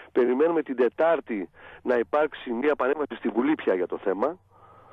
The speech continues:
Ε, εκτός των άλλων είχαμε κάνει μια κίνηση πριν λίγες μέρες προς την εισαγγελέα, ε, της Θεσσαλονίκης εδώ, ε, για, για να μπορέσουμε να, να μπορέσουμε να απαλείψουμε αυτή τη διάταξη, τη μεταξική, γιατί ουσιαστικά είναι μια μεταξική διάταξη που αφορά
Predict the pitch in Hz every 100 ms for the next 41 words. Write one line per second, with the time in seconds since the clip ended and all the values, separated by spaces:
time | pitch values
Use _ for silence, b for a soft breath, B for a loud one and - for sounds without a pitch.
0 | B B B B - 120 113 107 104 101
1 | 95 92 104 - 165 175 165 170 170 165
2 | 170 160 160 160 160 160 151 - 156 147
3 | - 151 147 131 139 151 135 - 123 123
4 | 117 117 113 120 139 127 104 - _ _
5 | _ _ _ _ _ - 104 110 104 92
6 | 87 - 117 110 104 123 - 107 87 117
7 | 110 87 B B B B - 107 107 101
8 | 98 95 90 85 71 - - - - 101
9 | - 123 110 123 147 147 131 - 113 113
10 | 143 151 131 113 127 175 156 131 127 120
11 | 107 110 107 101 - 98 90 - 107 104
12 | - - 135 123 104 - 127 - B B
13 | B 107 117 113 - 160 143 160 151 139
14 | - - 160 127 120 110 127 - 170 -
15 | 123 - 127 160